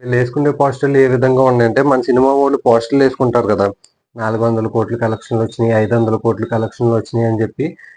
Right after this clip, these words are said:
ఫేక్ పోస్టర్లు వేసుకుంటారు కదా, అదే మాదిరి ఉన్నాయి.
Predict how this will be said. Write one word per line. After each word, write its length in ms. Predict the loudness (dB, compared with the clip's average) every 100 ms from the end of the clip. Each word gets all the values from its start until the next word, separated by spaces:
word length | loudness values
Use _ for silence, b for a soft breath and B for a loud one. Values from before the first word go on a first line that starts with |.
| B
ఫేక్ 260 | -4 -4 0
పోస్టర్లు 360 | 0 0 0
వేసుకుంటారు 420 | 0 0 0 0 0
కదా, 180 | 0 0 0
అదే 240 | 2 2
మాదిరి 360 | 2 2 2 0
ఉన్నాయి. 240 | 0 -4